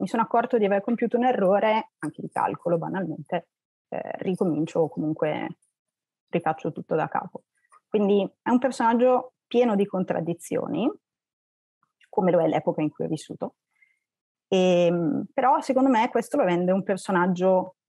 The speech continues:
molto affascinante, perché, mm, si trovano vari aspetti anche,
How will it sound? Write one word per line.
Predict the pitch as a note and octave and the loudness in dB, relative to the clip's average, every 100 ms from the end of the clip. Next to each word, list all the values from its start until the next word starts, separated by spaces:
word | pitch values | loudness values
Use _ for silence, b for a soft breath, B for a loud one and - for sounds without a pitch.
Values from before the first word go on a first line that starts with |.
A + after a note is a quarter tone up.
| _ F#3 | _ -4
molto | F3+ A#3 - | 0 0 -2
affascinante, | F3+ F3 - - F3 E3 - G#3 C#4 _ _ _ _ _ | -4 -6 -8 -6 -4 -4 -2 -2 -2 _ _ _ _ _
perché, | C#4 C#4 F#3 E3 G3+ G#3 F3+ | 0 0 0 2 4 2 0
mm, | F3 - _ _ _ _ _ - _ | -2 -6 _ _ _ _ _ -20 _
si | _ - G#3+ | _ -8 -8
trovano | - G#3 G3+ G3 G3+ G#3 G#3+ G3 G3+ G3 F#3+ F#3 _ | -10 -6 0 0 2 0 0 0 0 2 2 0 _
vari | A3 G#3 | 0 0
aspetti | A#3 - F#3 - A3+ C4 _ _ _ | -2 -4 -6 -2 -2 -2 _ _ _
anche, | G3 F#3+ F#3+ F3 E3 | -2 2 4 4 2